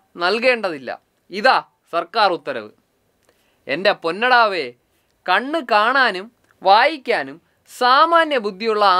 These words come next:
ആർക്കും അതിൽ എഴുതിയിരിക്കുന്നത് എന്താണെന്ന് മനസ്സിലാകും. ആ കടലാസിൽ അങ്ങനെ ഒന്നും എഴുതിയിട്ടില്ല. എന്നാലും നാട്ടിൽ കുത്തിത്തിരിപ്പിൻ്റെയും കള്ളത്തരത്തിൻ്റെയും ഹോൾസെയിലുള്ള സംഖികൾ ഇതിങ്ങനെ അങ്ങ് പ്രചരിപ്പിച്ചു. പ്ലാസ്റ്റിക് പെറുക്കാൻ പച്ച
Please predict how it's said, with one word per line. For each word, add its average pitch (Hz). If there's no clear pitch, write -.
ആർക്കും 254
അതിൽ 220
എഴുതിയിരിക്കുന്നത് 214
എന്താണെന്ന് 190
മനസ്സിലാകും. 147
ആ 269
കടലാസിൽ 214
അങ്ങനെ 294
ഒന്നും 214
എഴുതിയിട്ടില്ല. 170
എന്നാലും 214
നാട്ടിൽ 277
കുത്തിത്തിരിപ്പിൻ്റെയും 220
കള്ളത്തരത്തിൻ്റെയും 240
ഹോൾസെയിലുള്ള 240
സംഖികൾ 214
ഇതിങ്ങനെ 262
അങ്ങ് 208
പ്രചരിപ്പിച്ചു. 170
പ്ലാസ്റ്റിക് 247
പെറുക്കാൻ 165
പച്ച 202